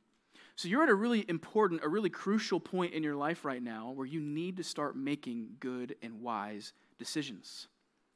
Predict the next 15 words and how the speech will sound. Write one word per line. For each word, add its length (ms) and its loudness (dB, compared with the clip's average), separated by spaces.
So 220 -4
every 260 4
single 340 2
day 480 4
in 80 0
twenty 260 -8
twenty-four, 560 -16
you're 80 -4
gonna 140 4
have 140 2
lots 380 0
of 120 -8
decisions 580 -8
to 80 -14
make. 320 -14